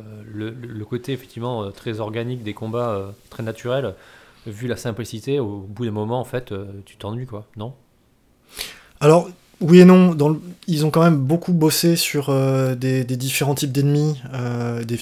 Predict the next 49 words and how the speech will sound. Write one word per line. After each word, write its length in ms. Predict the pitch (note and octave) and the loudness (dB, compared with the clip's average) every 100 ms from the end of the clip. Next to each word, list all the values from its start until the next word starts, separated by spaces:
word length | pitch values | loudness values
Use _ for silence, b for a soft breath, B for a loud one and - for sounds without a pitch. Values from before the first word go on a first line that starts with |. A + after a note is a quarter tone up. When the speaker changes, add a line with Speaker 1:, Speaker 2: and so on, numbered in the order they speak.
| - | -8
Speaker 2:
différentes... 420 | A#2 A#2+ A#2+ B2 - _ _ | -8 -2 0 -2 -8 _ _
donc 220 | C#3+ B2 | -8 -6
t'as 80 | A#2 | -4
des 140 | A#2 A#2 | -4 0
ennemis 160 | C#3 | 0
qui 100 | C3+ | 0
t'obligent 320 | C3 B2 C#3 | 0 2 2
à 40 | B2+ | 0
faire 200 | B2+ - | -2 -6
certains, 800 | B2 - A#2+ A#2 A#2 A#2 A2+ A#2 C3 | -6 -4 -2 -2 -2 -4 -6 -10 -14
certains 320 | A#2+ B2+ - A#2+ | -12 -10 -6 -4
gimmicks, 400 | A#2+ C3 D#3 C3 | -2 -2 -2 -2
et 60 | |
donc 160 | A#2+ A2+ | -4 -4
quand 260 | A#2+ - | -6 -6
ils 100 | A#2+ | -4
les, 220 | A#2 A2+ G#2+ B B B B B B | -2 -4 -6 B B B B B B
quand 180 | - A#2 | -8 -6
ils 80 | A#2+ | 0
varient 240 | C3 C3 | 2 4
les 160 | C#3+ B2+ | 2 2
ennemis, 240 | C3 C#3 | 4 2
par 160 | C3+ A2+ | 0 -2
exemple 180 | A2+ A#2 | -2 -4
ceux 120 | A#2 | -6
qui 80 | A#2 | -6
ont 40 | |
des 140 | A2 A2 | -6 -4
armes 120 | A#2+ | -4
à 40 | |
feu, 260 | - C3 C3 | -2 0 0
que 80 | - | -6
t'es 160 | A2 | -10
obligé 200 | G2+ G#2 | -8 -8
d'aller 360 | G#2+ A2 A2 G#2 B2 | -6 -6 -6 -8 -12
désarmer 460 | A#2+ A#2+ A2 A2 | -12 -8 -6 -4
en 80 | A2+ | -4
premier, 480 | - B2+ C3 C3 C3 | -2 0 2 2 0
ceux 160 | - | -2
qui 220 | A#2 - A2 | -8 -8 -8
ont 100 | A2 | -6
des, 240 | G#2 G#2 G2+ F#2 _ _ _ _ _ _ _ - - | -6 -8 -10 -14 _ _ _ _ _ _ _ -20 -6
des 100 | A#2 | -4
boucliers, 320 | A2 - A#2+ | -4 -4 -2
enfin, 140 | A#2+ C#3 | 0 0
y 80 | |
a, 40 | C#3+ | 0
y 120 | |
a, 80 | C#3+ | -2